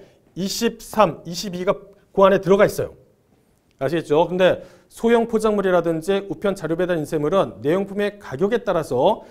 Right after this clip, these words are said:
얘가 삼백 에스디알 기점으로 해가지고 이하냐 초과냐에 따라서 붙이는 서식이 첨부되는 게 달라지는 거죠. 이렇게 좀 차이가 있습니다. 이엠에스는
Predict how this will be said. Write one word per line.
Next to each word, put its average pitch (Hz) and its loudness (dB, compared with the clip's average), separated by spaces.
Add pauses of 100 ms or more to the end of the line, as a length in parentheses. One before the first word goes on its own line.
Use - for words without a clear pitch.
(220)
얘가 175 2
삼백 233 -2
에스디알 196 -2
기점으로 170 -2
해가지고 160 0 (240)
이하냐 196 2
초과냐에 240 0
따라서 185 0
붙이는 190 -4
서식이 226 -4 (140)
첨부되는 220 -2
게 196 0
달라지는 151 -2
거죠. - -20 (1120)
이렇게 135 -8
좀 156 -8
차이가 247 0
있습니다. 156 2
이엠에스는 196 2